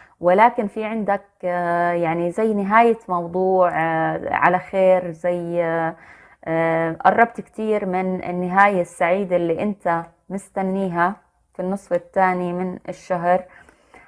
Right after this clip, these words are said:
عم بتكون في فرحة عم بيسبب لك إياها شخص يمكن، آه، من برج ناري، يمكن يكون قوس أو أسد. آه، عم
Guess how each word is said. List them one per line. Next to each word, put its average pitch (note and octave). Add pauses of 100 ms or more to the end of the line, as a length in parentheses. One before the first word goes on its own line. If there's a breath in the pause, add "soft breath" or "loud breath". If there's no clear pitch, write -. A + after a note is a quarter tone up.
عم G3
بتكون A3
في G#3
فرحة F#3 (1800)
عم A3+
بيسبب G#3
لك G#3+
إياها G3+
شخص -
يمكن، F#3
آه، E3+
من F3+
برج F#3+
ناري، F#3 (800 soft breath)
يمكن G3
يكون F#3
قوس - (100)
أو -
أسد. E3 (1300)
آه، D#3+
عم G#3